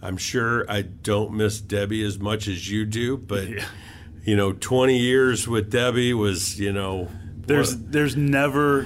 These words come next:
Speaker 2: going to be another Debbie.
Speaker 1: Yeah, I know, right? Everybody absolutely loved Debbie. But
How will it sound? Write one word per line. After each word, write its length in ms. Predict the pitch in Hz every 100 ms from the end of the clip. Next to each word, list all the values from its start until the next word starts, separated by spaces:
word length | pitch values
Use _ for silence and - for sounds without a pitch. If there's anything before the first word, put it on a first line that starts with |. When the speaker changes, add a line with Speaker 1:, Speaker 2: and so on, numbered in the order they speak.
| -
Speaker 2:
going 240 | 131 127
to 60 | 120
be 180 | 113 113
another 360 | 110 107 98
Debbie. 400 | 92 90 87 92 90
Speaker 1:
Yeah, 260 | 139 131
I 60 | 117
know, 200 | 113 107
right? 340 | 107 107 104
Everybody 600 | 123 120 110 98 101 95
absolutely 800 | 98 101 - - - 104 82 85
loved 320 | 87 87 80 71
Debbie. 320 | 95 85 87
But 300 | - 101